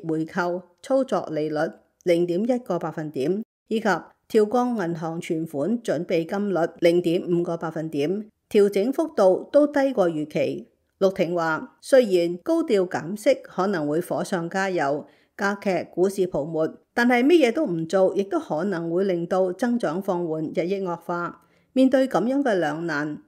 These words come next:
未來幾個月，北京必須謹慎行事。中共央行或者唔願意喺九月跟進美聯儲減息。過去四個月，中國股市市值已經增加咗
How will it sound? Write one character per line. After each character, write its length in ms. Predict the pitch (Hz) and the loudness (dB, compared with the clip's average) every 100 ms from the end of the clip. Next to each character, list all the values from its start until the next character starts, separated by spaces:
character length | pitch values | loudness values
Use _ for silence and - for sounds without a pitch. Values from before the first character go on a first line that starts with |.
| _ | _
未 120 | 208 | 4
來 220 | 196 165 165 | 6 4 2
幾 180 | 165 214 | 0 0
個 140 | 208 | 0
月， 220 | 180 180 | 0 0
北 260 | - - 269 | 0 0 0
京 180 | 285 285 | 2 2
必 140 | 285 269 | 0 -2
須 280 | 294 277 | 2 2
謹 220 | 269 135 160 | 2 -2 -2
慎 220 | 160 165 | -2 -2
行 240 | 160 151 | -4 -8
事。 400 | 156 165 165 160 _ _ _ | -4 -2 -2 -6 _ _ _
中 180 | - 220 | -6 -2
共 180 | 196 175 | 0 0
央 200 | 196 208 | -2 -2
行 280 | 208 160 175 | -2 -2 -2
或 180 | 180 175 | -2 -2
者 100 | 196 208 - | 0 -2 -2
唔 100 | 165 | -4
願 260 | 165 180 180 | -2 0 0
意 140 | 190 | 0
喺 160 | 196 208 | -2 -4
九 240 | 160 123 | -4 -4
月 200 | 180 175 165 - | 0 0 0 -4
跟 240 | 226 214 | -2 0
進 240 | 208 165 160 | 0 0 0
美 160 | 160 165 | 0 -2
聯 180 | 170 143 | -2 -4
儲 180 | - 156 | -6 -6
減 240 | 127 156 | -6 -6
息。 280 | - 202 - _ _ _ _ | -4 -4 -6 _ _ _ _
過 140 | 262 269 | 2 4
去 60 | 269 | 4
四 160 | 262 247 | 4 0
個 120 | 240 | 0
月， 360 | 196 190 190 - _ _ _ | 2 2 0 -8 _ _ _
中 180 | 330 349 | 2 4
國 140 | 240 | 4
股 240 | 220 165 | 4 -2
市 220 | 220 202 190 | 0 0 0
市 240 | 165 175 | 0 0
值 280 | 190 165 - | 2 0 -2
已 120 | 180 | -2
經 120 | 226 262 | 0 0
增 260 | 269 269 | 0 0
加 220 | 262 247 | 0 -2
咗 320 | 240 147 160 | 0 0 0